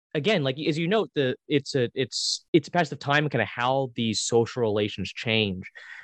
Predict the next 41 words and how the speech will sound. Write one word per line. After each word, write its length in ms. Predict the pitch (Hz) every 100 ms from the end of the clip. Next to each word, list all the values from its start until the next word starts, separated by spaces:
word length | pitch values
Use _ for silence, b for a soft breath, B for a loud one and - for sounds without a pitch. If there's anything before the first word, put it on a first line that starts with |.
| B
Um, 140 | 135 139
as 160 | 151
we 60 | 208
kinda 180 | 190 147
get 240 | 143 - -
to, 380 | 127 113 110 -
to, 520 | - 110 104 101 92 92 b b b _ _ _ _ _ _ _ _
to 100 | -
stories 360 | 139 - 214 214
that 100 | 185
are 80 | 170
more 320 | 143 139 127 _ _ -
connected 440 | 123 131 156 139
to 120 | -
the, 180 | 120 110 101
or 140 | 120 101
not 180 | 107
connected, 280 | - 95 - - -
stories 320 | - 165 180
that 120 | 165 139
are 140 | 117
closer 440 | - - 190 190
to 140 | 175 151
the 100 | 117
modern 340 | 107 104 98
day, 460 | 87 92 95 - - - B B B -
kind 160 | - 127
of 80 | 123
like, 120 | 117
how, 240 | 127 156 -
how 200 | 151 175
are 100 | 170
you 140 | 135
seeing 320 | - 139 135
those 200 | 120 107
social 300 | 123 110 -
relations, 640 | 107 101 98 98 87 87 - b b b _ _ - 127
I 60 |
guess, 160 | 117 107
change, 420 | - 131 117 107
adapt 500 | 98 95 98 95 -